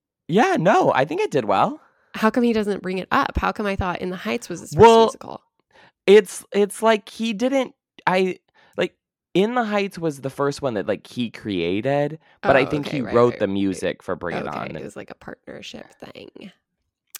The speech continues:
Speaker 1: Well, 'cause
Speaker 2: I see,
Speaker 1: obviously he didn't come
Speaker 2: okay.
Speaker 1: up with the plot for Bring It On. It was a
Speaker 2: Yeah,
Speaker 1: movie.
Speaker 2: yeah.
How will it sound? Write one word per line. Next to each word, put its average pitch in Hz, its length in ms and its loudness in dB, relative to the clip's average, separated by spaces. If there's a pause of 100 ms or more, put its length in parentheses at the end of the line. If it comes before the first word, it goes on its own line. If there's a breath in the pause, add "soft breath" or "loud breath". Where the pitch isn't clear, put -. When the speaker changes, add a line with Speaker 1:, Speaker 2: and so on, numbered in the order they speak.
(100)
Speaker 1:
Well, 220 100 6
'cause - 20 8
Speaker 2:
I 214 160 2
see, - 60 0
Speaker 1:
obviously 170 340 2
he - 40 2
didn't 151 220 2
come 143 180 0
Speaker 2:
okay. - 20 6
Speaker 1:
up 127 100 2
with 123 120 -4
the 110 80 2
plot 123 460 8
for 98 80 -4
Bring 76 220 -4
It 71 100 -2
On. 71 240 -2
It 82 80 0
was 90 120 -2
a 92 60 -2
Speaker 2:
Yeah, 190 300 2
Speaker 1:
movie. 180 120 -4
Speaker 2:
yeah. 175 360 -8